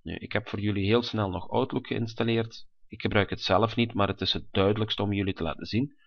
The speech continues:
dat het e-mailadres al ingevuld is en dat ook het onderwerp al meegegeven werd aan de e-mail.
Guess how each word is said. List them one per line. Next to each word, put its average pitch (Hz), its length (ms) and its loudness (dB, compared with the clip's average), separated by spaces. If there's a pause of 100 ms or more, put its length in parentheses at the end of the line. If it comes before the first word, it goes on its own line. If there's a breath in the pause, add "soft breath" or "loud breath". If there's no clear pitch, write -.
(360 soft breath)
dat 92 140 -2
het 92 140 -2
e-mailadres 113 680 4
al 76 140 -4
ingevuld 110 500 0
is - 260 -4 (240 soft breath)
en 95 120 0
dat 95 140 4
ook 87 100 -2
het - 160 -8
onderwerp 101 560 2
al 95 100 -6
meegegeven 85 720 -4
werd 76 280 -6
aan 82 240 2
de - 140 -8
e-mail. - 320 -10